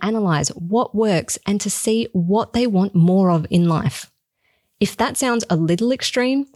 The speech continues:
smaller ways to bring space for thought into your life could be going for a local weekend away, a walk around the block, or even just spending fifteen minutes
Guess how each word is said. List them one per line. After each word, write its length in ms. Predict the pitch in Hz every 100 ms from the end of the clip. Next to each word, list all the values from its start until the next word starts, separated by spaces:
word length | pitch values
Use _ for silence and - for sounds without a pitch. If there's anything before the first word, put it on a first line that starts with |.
| - _
smaller 460 | - - 220 262 277
ways 300 | 226 185 190
to 100 | 185
bring 220 | 180 175
space 400 | - - 170 170
for 100 | -
thought 380 | - 165 160 -
into 260 | 170 170
your 100 | 156
life 400 | 147 - 170 - _ -
could 220 | - 214
be 260 | 208 196 190
going 380 | 185 180 196
for 260 | 196 170 156
a 60 | 151
local 380 | 156 156 - 151
weekend 440 | 190 226 240 226
away, 460 | 226 214 208 208 202 _ _ _ -
a 60 |
walk 280 | 165 170 -
around 200 | 160 160
the 60 | 170
block, 440 | 202 233 - - _ -
or 160 | 190
even 320 | 208 226 247 247
just 200 | 180 -
spending 500 | - 202 208 214 214
fifteen 500 | - 240 - 254 226
minutes 380 | 175 160 -